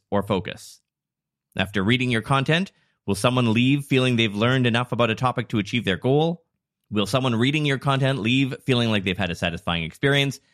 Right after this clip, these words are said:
And finally, are you keeping in mind Google's guidance for core updates and product reviews?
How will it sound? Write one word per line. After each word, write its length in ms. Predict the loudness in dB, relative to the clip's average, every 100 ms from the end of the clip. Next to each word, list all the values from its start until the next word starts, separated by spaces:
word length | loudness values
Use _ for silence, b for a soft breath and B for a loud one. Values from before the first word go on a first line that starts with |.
| _ _
And 100 | -2
finally, 420 | 2 2 2 -2
are 80 | 0
you 120 | -2
keeping 260 | -2 -4 -2
in 100 | 0
mind 280 | 0 0 -2
Google's 280 | -4 -8 -2
guidance 360 | -2 -2 -8
for 100 | -10
core 240 | -8 -6 -4
updates 380 | -4 -2 -4 -6
and 200 | -10 -10
product 440 | -6 -2 -2 -4 -10
reviews? 540 | -10 -12 -14 -20 -20